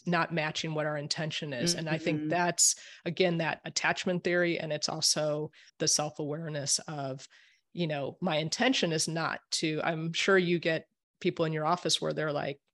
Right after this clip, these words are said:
Speaker 1: "My intention is not to beat my kid down,"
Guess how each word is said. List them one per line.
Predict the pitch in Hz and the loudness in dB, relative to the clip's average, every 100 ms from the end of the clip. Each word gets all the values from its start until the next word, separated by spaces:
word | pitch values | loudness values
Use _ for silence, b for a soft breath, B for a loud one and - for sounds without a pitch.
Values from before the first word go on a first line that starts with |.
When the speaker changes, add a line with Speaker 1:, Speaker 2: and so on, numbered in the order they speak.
| - | -20
Speaker 1:
"My | - 160 | -8 -6
intention | 151 - 185 190 | -2 0 0 0
is | 160 143 | -2 -2
not | 151 170 - - | 0 0 0 -2
to | 165 | -4
beat | 147 156 - | -2 -4 -4
my | 160 | -14
kid | - 147 143 | -8 -6 -6
down," | 143 - - | -8 -10 -12